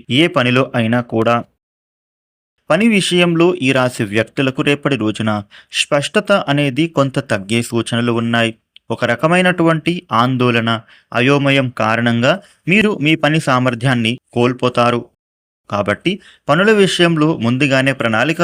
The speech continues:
రచించుకుంటే ఎటువంటి సమస్యలు ఉండవు. కాబట్టి మీరు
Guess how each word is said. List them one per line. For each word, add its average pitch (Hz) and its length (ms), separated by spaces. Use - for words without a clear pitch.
రచించుకుంటే 143 640
ఎటువంటి 120 380
సమస్యలు 107 460
ఉండవు. 113 320
కాబట్టి 147 400
మీరు 208 180